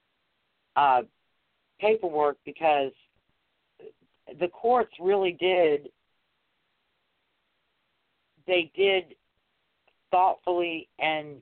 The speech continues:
completely reason things out and explain what evidence was presented and why the evidence was not sufficient.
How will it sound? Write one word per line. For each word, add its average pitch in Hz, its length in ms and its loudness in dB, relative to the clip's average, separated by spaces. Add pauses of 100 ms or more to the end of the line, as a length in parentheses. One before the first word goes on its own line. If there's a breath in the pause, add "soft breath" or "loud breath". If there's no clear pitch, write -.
(120)
completely 147 1000 -4 (1600)
reason 180 680 -2
things 151 280 -2
out 147 380 2
and 135 140 -6
explain 143 1000 -4 (520)
what 165 340 0
evidence 160 500 -2
was 147 200 -20
presented 147 480 -6 (560)
and 139 200 -6
why 139 340 2
the 139 160 -2
evidence 127 400 -2
was 127 120 -14
not 123 300 -6
sufficient. - 540 -14